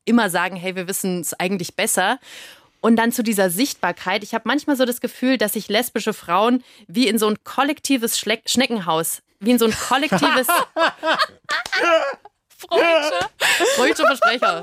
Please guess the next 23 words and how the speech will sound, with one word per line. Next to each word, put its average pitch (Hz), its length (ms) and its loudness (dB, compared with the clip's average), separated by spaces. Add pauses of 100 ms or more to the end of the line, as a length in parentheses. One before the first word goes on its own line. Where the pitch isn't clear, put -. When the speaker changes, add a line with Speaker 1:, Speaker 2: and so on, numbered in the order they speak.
(120)
Speaker 1:
Den 254 100 2
lassen 254 300 -2
wir 214 80 -4
drin. 190 400 -2
<laughs> 453 40 -6 (1400)
In 254 140 2
so 208 60 2
ein 208 220 0 (380)
Schleckhaus, 160 640 -2
in 214 160 -8
so 214 80 -6
ein 214 140 -2
Schneckenhaus 233 880 0
packen. - 440 4 (560)
Und 247 320 2
keiner 254 400 0
will 233 100 2
vorstechen. 240 760 0
Das 247 160 0
finde 254 160 6
ich - 100 -2
auch 180 140 -2
super 196 380 0